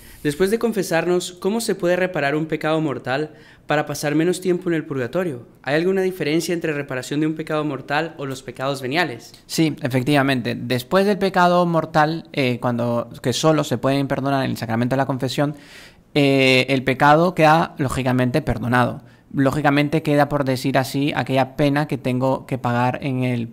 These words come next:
Speaker 2: en el purgatorio. Entonces, es ser, lógicamente, inteligente en esta vida y saber que Dios en su divina misericordia, incluso aquel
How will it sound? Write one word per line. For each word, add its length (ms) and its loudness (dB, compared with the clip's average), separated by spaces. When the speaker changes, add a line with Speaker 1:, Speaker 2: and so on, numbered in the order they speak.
Speaker 2:
en 160 -2
el 80 -4
purgatorio. 680 -4
Entonces, 500 -2
es 300 0
ser, 460 2
lógicamente, 540 0
inteligente 640 0
en 120 -2
esta 220 -2
vida 360 -2
y 100 -4
saber 280 2
que 140 2
Dios 200 2
en 80 0
su 140 -4
divina 160 2
misericordia, 720 0
incluso 480 -2
aquel 560 0